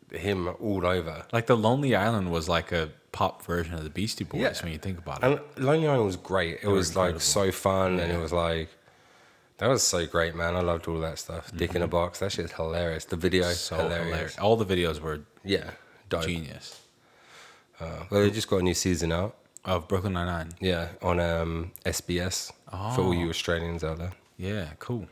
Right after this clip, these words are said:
Speaker 1: Yeah.
Speaker 2: I remember when they said that they were stopping Brooklyn Nine-Nine, there was, like, a,
Speaker 1: A whole thing.
Speaker 2: a outrage of people going, "Why are you killing off one of the greatest shows in T V right now?"
Speaker 1: Yeah.
Speaker 2: It's true.
Speaker 1: It's great.
Speaker 2: My wife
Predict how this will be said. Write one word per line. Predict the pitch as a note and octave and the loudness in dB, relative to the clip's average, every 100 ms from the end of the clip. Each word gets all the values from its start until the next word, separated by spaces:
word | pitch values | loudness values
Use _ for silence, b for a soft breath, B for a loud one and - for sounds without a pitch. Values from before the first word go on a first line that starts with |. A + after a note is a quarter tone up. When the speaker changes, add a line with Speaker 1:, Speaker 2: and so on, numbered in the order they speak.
| - G#2+ | -12 -8
Speaker 1:
Yeah. | - - _ _ - | -8 -10 _ _ -2
Speaker 2:
I | G#2 | 0
remember | B2+ C#3 C#3+ B2+ | 2 4 4 4
when | A2 G2 | 4 2
they | F#2 | 0
said | - | 0
that | G2 | -2
they | F#2 | -2
were | F2 | 0
stopping | - F2+ F2+ F#2 | 0 0 0 0
Brooklyn | F2 E2+ F2 | 0 0 -2
Nine-Nine, | E2 E2 E2 | -2 -2 -2
there | E2 | -2
was, | D#2+ | -2
like, | E2 - | -4 -4
a, | D#2 D2+ D2+ D2+ - - | -8 -6 -8 -10 -8 -4
Speaker 1:
A | |
whole | F2+ E2+ | 0 0
thing. | D#2 F2 D#2+ - - | 0 -4 -4 -6 -6
Speaker 2:
a | - - | -4 -2
outrage | F2 F#2+ - D#2+ D2 C#2 D#2 | 0 -2 -6 -8 -8 -8 -10
of | - | -8
people | F2+ F2 E2 | -6 -6 -6
going, | - D#2+ D#2 D2+ - - | -8 -8 -8 -12 -16 -10
"Why | E2+ E2+ F#2 | -4 0 0
are | G#2 | 0
you | G2 | -2
killing | E2 - F#2 F2 | -4 -6 -4 -4
off | E2+ E2 - | -4 -4 -6
one | E2 | -8
of | |
the | D#2 | -8
greatest | E2 E2 D#2+ - | -6 -6 -4 -6
shows | F2 E2 D#2+ | -6 -6 -8
in | D#2+ D#2 - - | -10 -12 -14 -10
T | - | -6
V | D#2+ D#2 | -6 -4
right | D#2 D#2 | -4 -6
now?" | D#2+ - - - - | -8 -12 -14 -4 0
Speaker 1:
Yeah. | F3+ - - _ b b _ _ _ _ _ _ _ | 0 0 -16 _ b b _ _ _ _ _ _ _
Speaker 2:
It's | - | -16
true. | - E2+ D#2 E2 _ _ _ _ _ _ _ | -14 -14 -14 -16 _ _ _ _ _ _ _
Speaker 1:
It's | F2 - | -6 -4
great. | - A1 A#1+ - _ _ _ _ _ _ - | -4 -8 -12 -18 _ _ _ _ _ _ -4
Speaker 2:
My | F2 F#2 | 0 0
wife | F#2+ E2+ E2 E2+ D#2+ - | -2 -2 -2 -2 -4 -12